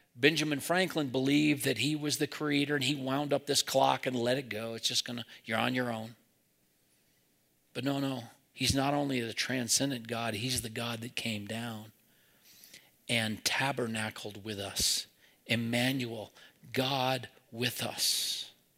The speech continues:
Philippians two says he was creator God. He spoke the worlds into existence. And then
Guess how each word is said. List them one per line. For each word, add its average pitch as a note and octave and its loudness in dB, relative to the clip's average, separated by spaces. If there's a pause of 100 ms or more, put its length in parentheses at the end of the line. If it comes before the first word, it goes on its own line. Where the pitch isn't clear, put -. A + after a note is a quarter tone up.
(960)
Philippians C#3+ 0
two D#3 2
says B2+ 2
he A2+ 0
was B2+ 0
creator C#3 0
God. A#2 0 (680)
He D3+ 2
spoke F3 6
the D#3+ 0
worlds D3+ 0
into B2 0
existence. G#2+ 2 (2000)
And B2 0
then E3+ 0